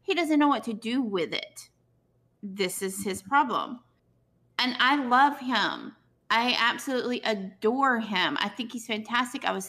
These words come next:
thrilled. God, there's that picture of Memphis. I was thrilled to see him back. But it's just crazy to me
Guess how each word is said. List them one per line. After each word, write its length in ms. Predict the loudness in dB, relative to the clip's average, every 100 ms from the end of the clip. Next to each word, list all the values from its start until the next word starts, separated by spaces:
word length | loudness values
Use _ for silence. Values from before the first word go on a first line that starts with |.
| -12
thrilled. 640 | -6 -2 2 2 2 -2 -10
God, 260 | 0 2 2
there's 180 | -2 -4
that 140 | -8
picture 240 | -12 -10 -8
of 60 |
Memphis. 340 | -8 -10 -14 -18 -20 -20 -4
I 100 | 0
was 200 | 0 -2
thrilled 880 | -8 -2 2 4 6 4 2 -2 -6
to 140 | -6 -6
see 340 | -2 0 2
him 220 | 2 2
back. 480 | 2 4 4 2 0 -14 -20 _
But 80 | 0
it's 140 | 0 0
just 240 | -4 -2
crazy 440 | 0 2 2 2 2
to 120 | 2
me 420 | 4 4 2